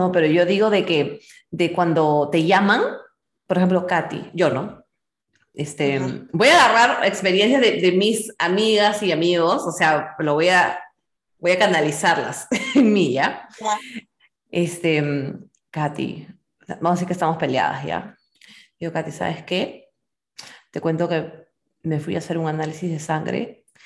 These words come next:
Speaker 1: y me han dicho que puede ser que tengo cáncer". Y nunca hablamos, ¿ah? Pero usas eso sabiendo que es mentira para tener de alguna manera una cercanía con esa persona,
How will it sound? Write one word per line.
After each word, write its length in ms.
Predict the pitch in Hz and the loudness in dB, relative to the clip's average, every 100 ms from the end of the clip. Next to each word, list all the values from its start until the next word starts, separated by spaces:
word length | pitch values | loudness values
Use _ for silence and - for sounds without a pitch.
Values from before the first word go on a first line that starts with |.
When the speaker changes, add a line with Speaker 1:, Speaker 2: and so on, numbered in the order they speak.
| - - _ - | -20 -20 _ -8
Speaker 1:
y 100 | 156 | -4
me 120 | 151 | -2
han 160 | 151 | -2
dicho 360 | 156 143 - - | -4 -6 -8 -10
que 380 | 85 80 - - _ _ _ _ _ _ | -6 -8 -8 -18 _ _ _ _ _ _
puede 160 | - 165 | -8 -6
ser 160 | 165 151 | -4 -8
que 60 | |
tengo 320 | - 160 151 | -8 -8 -8
cáncer". 500 | 151 - 156 - - - _ _ _ _ _ | -6 -6 -6 -10 -18 -20 _ _ _ _ _
Y 80 | 180 | 2
nunca 240 | 233 359 | 4 6
hablamos, 460 | 349 359 370 196 185 | 6 8 8 6 4
¿ah? 280 | 226 466 - - _ _ _ _ - | 0 0 -8 -18 _ _ _ _ 2
Pero 240 | 226 208 | 6 6
usas 360 | 339 381 359 - | 6 4 0 2
eso 600 | 285 294 - 294 679 - - _ _ _ _ _ _ _ _ | 2 4 2 4 2 0 -12 _ _ _ _ _ _ _ _
sabiendo 680 | - 160 170 214 233 175 | -2 0 2 2 4 2
que 100 | - | 0
es 120 | 175 180 | -2 0
mentira 760 | 147 147 156 165 113 - - _ _ _ _ _ _ _ _ _ | -2 -2 -2 -2 -2 -8 -16 _ _ _ _ _ _ _ _ _
para 240 | 151 143 | 2 4
tener 300 | 147 143 165 | 2 2 2
de 60 | 170 | 2
alguna 340 | 156 156 160 | 0 0 0
manera 680 | 160 139 143 151 170 - - _ _ | 0 0 0 0 -2 -6 -18 _ _
una 260 | 160 156 | -2 0
cercanía 580 | 151 151 143 139 143 143 | 0 -2 -2 -4 -2 -2
con 140 | 143 | -4
esa 220 | 139 147 - | -6 -8 -6
persona, 560 | 131 - 139 139 - | -8 -6 -8 -8 -14